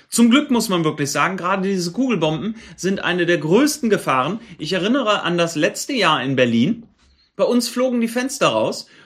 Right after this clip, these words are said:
und da wurde nämlich eine Kugelbombe gezündet und man sieht ja das Ergebnis dann eben hier, so dass die Bewohner dieser Gebäude dort einige lange, lange Zeit nicht mehr wohnen konnten. Das muss man sich mal vorstellen.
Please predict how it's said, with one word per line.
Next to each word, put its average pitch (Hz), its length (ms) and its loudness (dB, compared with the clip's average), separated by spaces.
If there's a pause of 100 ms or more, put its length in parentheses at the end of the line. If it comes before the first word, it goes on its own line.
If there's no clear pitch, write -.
(100)
und 185 400 -2
da 185 160 2
wurde 240 200 0
nämlich 185 380 -2
eine 185 140 -2
Kugelbombe 196 560 0
gezündet 185 520 0
und 165 140 -6
man 165 140 -2
sieht 220 180 -4
ja 196 100 0
das 160 200 -4
Ergebnis 170 500 -4
dann 165 160 0
eben 143 220 -4
hier, 170 380 2 (180)
so 156 260 0
dass 175 180 0
die 185 80 0
Bewohner 220 680 0 (560)
dieser 170 300 2
Gebäude 143 460 2 (240)
dort 202 500 2
einige 226 560 -2
lange, 277 320 -2
lange 233 320 -2
Zeit 156 460 -2 (180)
nicht 160 340 0
mehr 185 280 -2 (120)
wohnen 247 440 2
konnten. - 480 -6 (180)
Das 139 140 -10
muss 226 160 0
man 233 100 -2
sich 190 140 -4
mal 170 100 -4
vorstellen. 226 420 -8